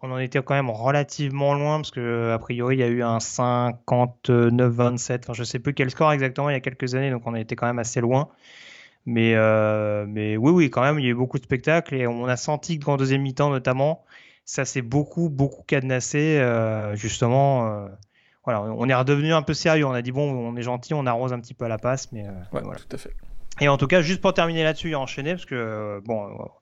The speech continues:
Speaker 1: on va devoir écourter un petit peu le podcast aujourd'hui, on peut pas faire deux heures et demie. Mais, euh, mais très belle surprise en tout cas, Ryan Jelinski.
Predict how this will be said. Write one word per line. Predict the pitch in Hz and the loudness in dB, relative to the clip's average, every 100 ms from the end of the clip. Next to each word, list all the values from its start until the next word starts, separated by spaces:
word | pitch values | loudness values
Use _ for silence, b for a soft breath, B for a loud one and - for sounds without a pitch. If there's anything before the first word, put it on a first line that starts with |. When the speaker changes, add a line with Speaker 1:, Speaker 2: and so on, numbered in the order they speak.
| B B B B | B B B B
Speaker 1:
on | - | 0
va | 120 | 6
devoir | 123 131 | 8 6
écourter | 127 135 127 | 4 0 0
un | 143 | -2
petit | 131 | -4
peu | 139 | -6
le | 135 | -2
podcast | 139 135 151 139 | -2 -2 -4 -4
aujourd'hui, | 123 123 127 151 | -4 -2 -2 -4
on | 151 | -4
peut | 117 | -2
pas | 120 | -2
faire | 127 | 0
deux | 120 123 | 0 2
heures | 123 | 2
et | 120 | 2
demie. | 143 180 B B B B - | 0 -4 B B B B -4
Mais, | 120 131 135 | 2 4 6
euh, | 131 127 127 123 123 123 123 | 6 4 4 2 2 -2 -4
mais | 123 120 120 117 117 113 - _ - | -6 -4 -2 -2 -4 -6 -16 _ -8
très | - 175 | 0 2
belle | 185 | 2
surprise | 180 175 175 185 | 2 -2 0 -4
en | 165 | -4
tout | 147 | -2
cas, | 170 | -2
Ryan | 160 147 139 | -2 -2 -2
Jelinski. | 135 131 127 - 147 | -2 -4 -6 -8 -10